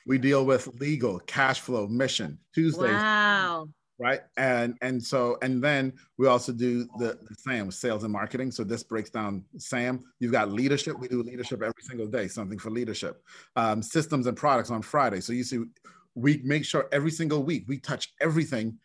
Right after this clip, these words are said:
Speaker 1: in, um, Kiyosaki's system.
Speaker 2: Huh.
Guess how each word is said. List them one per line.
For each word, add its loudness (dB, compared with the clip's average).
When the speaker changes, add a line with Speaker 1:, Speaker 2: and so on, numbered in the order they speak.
Speaker 1:
in, 2
um, 2
Kiyosaki's 0
system. -8
Speaker 2:
Huh. -2